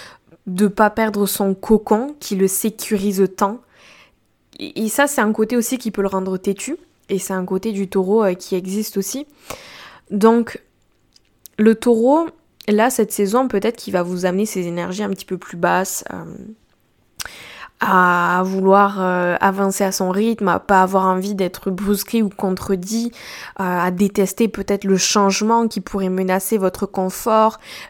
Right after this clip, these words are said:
et votre but de recherche d'équilibre. Attention à toutes ces thématiques, prenez le temps de les conscientiser si vous remarquez qu'elles se présentent dans votre quotidien.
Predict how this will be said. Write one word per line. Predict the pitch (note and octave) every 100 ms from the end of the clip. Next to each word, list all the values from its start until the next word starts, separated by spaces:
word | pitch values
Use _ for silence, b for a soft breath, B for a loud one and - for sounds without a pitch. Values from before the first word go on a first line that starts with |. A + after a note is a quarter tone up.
| -
et | F#3+
votre | F#3+ F#3+ G3+
but | F#3 F3+ G#3+ A3 -
de | F#3+
recherche | F3+ F3+ G3 - G#3+ G3
d'équilibre. | F#3 F#3+ - F3+ G3+ A#3+ F#3+ - - B B B B
Attention | C#4+ - G#3 G3+ - C4+
à | G3
toutes | F#3 A3+ -
ces | - G#3
thématiques, | G#3 F#3+ F3+ - B3+ C4+ - -
prenez | - G3+ G3
le | F#3+
temps | - A3+
de | A3+ F#3+
les | F#3 F#3
conscientiser | - A3 G#3 - G3+ G3+ F#3 F#3+ B3
si | - G3
vous | F#3+
remarquez | F#3 F#3 - B3
qu'elles | A#3+ G3
se | F#3+ G3
présentent | F#3 - B3 A#3+ G3 G3 -
dans | F#3
votre | F3 - F3+
quotidien. | F#3 F3+ F#3 F3+ F3